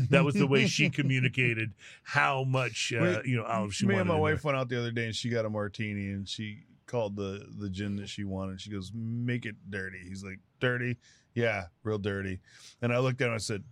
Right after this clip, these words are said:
Speaker 2: "Naughty." Like, just
Speaker 1: <laughs> No.
Speaker 2: downright naughty.
Speaker 1: <laughs> Filthy.
Speaker 2: He's like, "Okay." <laughs>
Speaker 1: Yeah, absolutely.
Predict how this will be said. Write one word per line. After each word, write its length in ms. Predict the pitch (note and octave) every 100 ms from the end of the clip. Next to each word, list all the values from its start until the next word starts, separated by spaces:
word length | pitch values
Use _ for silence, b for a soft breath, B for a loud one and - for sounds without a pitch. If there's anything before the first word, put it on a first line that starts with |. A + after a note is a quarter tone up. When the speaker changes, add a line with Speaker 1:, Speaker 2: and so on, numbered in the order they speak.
| - _ _ A#2+
Speaker 2:
"Naughty." 560 | A2 G2+ F2+ F2 - _ _ -
Like, 220 | G2 F2
just 300 | B2 - -
Speaker 1:
<laughs> 40 |
No. 220 | E3 D#3 C#3
Speaker 2:
downright 360 | A#2+ A#2 G#2+
naughty. 440 | - F#2+ F#2 E3+ -
Speaker 1:
<laughs> 40 | D#3
Filthy. 420 | A#3 G3 - F2 C3
Speaker 2:
He's 220 | D#3 C#3+
like, 120 | C3+
"Okay." 400 | C3 A2+ G#2+ F2+ - E3 - F#3+
<laughs> 60 | F#3
Speaker 1:
Yeah, 180 | G3+ - D#3+ A#2
absolutely. 640 | A#2+ A#2+ A#2 A#2 G#2+